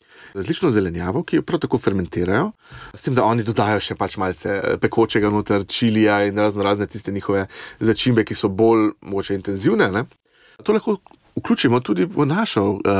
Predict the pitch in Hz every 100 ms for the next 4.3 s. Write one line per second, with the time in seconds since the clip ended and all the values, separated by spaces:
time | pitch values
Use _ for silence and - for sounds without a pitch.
0 | 98 98 110 160 - 98 - 104 101 -
1 | 101 98 104 127 143 113 107 104 110 120
2 | 104 - 123 110 131 104 101 - - -
3 | 117 139 139 131 120 151 139 - 113 107
4 | 135 135